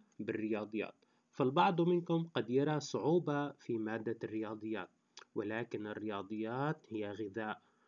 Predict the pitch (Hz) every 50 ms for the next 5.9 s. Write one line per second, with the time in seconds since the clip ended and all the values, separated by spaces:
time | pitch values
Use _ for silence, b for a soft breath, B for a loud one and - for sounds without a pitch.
0 | b b b 117 127 123 131 120 101 95 - _ _ B B B B - 117 107
1 | 110 107 101 98 104 101 107 110 113 120 135 139 135 - - 110 107 101 98 107
2 | 101 101 104 107 113 120 131 147 - - _ _ _ b b b b b b -
3 | 120 113 104 110 104 104 - - 107 104 101 101 110 127 135 127 113 - - -
4 | - - 117 113 104 110 104 98 110 107 107 - - 120 123 131 135 135 b b
5 | b b b b b - 113 113 107 98 104 127 - - - 104 95